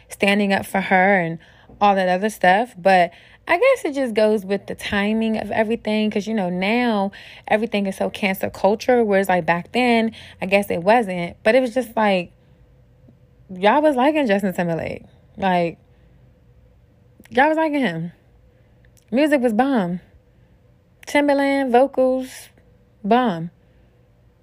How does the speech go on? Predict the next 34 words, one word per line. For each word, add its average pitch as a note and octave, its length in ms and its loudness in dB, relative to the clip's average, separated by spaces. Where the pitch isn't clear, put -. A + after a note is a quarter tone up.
Jay-Z, A#3+ 560 0
bomb. G3 640 -2
Like, F3+ 440 -2
loved D4+ 240 0
it. - 180 -10
So, A3 340 2
I - 20 -10
don't A4 200 -2
really D4+ 160 2
know. F3 420 0
Like, F3+ 260 0
do - 80 2
I F4 100 4
feel F4+ 200 0
like, E4 240 0
yeah, D4+ 180 2
he D#4 120 -4
should D4 220 -4
have C4+ 160 2
apologized? C4+ 640 0
Hell C4 260 2
yeah. A3+ 280 2
I G3+ 40 0
feel - 180 0
like B3 160 2
he B3+ 100 -8
capitalized A3+ 720 0
off A3 220 0
of A3 100 -8
that G#3+ 180 0
whole G#3 340 0
wardrobe G3+ 480 -2
malfunction. G3 580 -6
It, F#3 240 -6